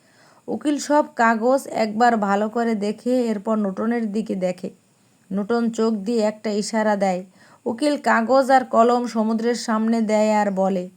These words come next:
"জি সমুদ্র স্যার, সব পেপার রেডি হয়ে গেছে, আপনি শুধু সাইন করেন, পরের বাকি বিষয় আমি সামলে নিব।" সমুদ্র কাগজটা দেখে অনেক খুশি হয়,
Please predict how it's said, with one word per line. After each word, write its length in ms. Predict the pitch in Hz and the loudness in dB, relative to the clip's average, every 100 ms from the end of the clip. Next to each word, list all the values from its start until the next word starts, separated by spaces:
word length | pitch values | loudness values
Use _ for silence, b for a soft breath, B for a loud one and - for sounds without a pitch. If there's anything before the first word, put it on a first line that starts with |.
| b b b b 214 | b b b b -4
"জি 180 | 254 277 | -2 -2
সমুদ্র 520 | 285 262 269 247 247 | -2 -2 -2 0 0
স্যার, 300 | 240 196 180 | 2 0 0
সব 380 | 175 - 208 226 | -6 -2 0 0
পেপার 380 | 226 220 233 226 | -2 0 2 2
রেডি 340 | 202 196 214 214 | 0 0 0 2
হয়ে 260 | 208 202 | 0 0
গেছে, 360 | 190 190 - 196 _ b b b b | -2 -4 -6 -16 _ b b b b
আপনি 320 | - 311 339 | -4 -2 -8
শুধু 260 | 349 339 339 | -4 -4 -2
সাইন 420 | - 233 240 240 | 0 2 2 0
করেন, 500 | 226 202 190 170 170 - | 0 2 0 -4 -10 -8
পরের 320 | 190 185 220 | -4 -2 -2
বাকি 400 | 208 185 180 226 | 0 -2 -2 -4
বিষয় 480 | 208 202 - 247 262 | -4 -4 -2 -2 0
আমি 240 | 226 220 | -2 -2
সামলে 480 | 226 202 190 190 185 | -2 -4 -2 0 0
নিব।" 340 | 185 175 170 180 _ _ _ _ b b b | -2 -4 -8 -14 _ _ _ _ b b b
সমুদ্র 520 | - 254 277 302 320 | -2 0 2 2 0
কাগজটা 580 | 311 233 220 240 - 254 | 2 2 2 0 2 2
দেখে 380 | 220 220 220 214 | 4 2 2 0
অনেক 400 | 196 220 262 269 | 0 0 -2 -4
খুশি 380 | - 226 - 233 | -6 -6 -4 -2
হয়, 280 | 208 180 | 0 -2